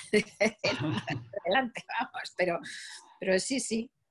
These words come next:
Speaker 1: Claro, los personajes
Speaker 2: Pues,
Speaker 1: existen.
Speaker 2: es interesante, además, y tienen un carácter endiablado porque, eh, no se dejan, ¿eh?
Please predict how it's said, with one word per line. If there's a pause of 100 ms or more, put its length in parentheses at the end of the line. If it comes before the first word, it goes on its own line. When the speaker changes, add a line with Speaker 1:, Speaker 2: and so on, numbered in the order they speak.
(180)
Speaker 1:
Claro,
los
personajes
Speaker 2:
Pues,
Speaker 1:
existen.
Speaker 2:
es
interesante,
además,
y
tienen
un
carácter
endiablado
porque,
eh, (640)
no
se
dejan,
¿eh?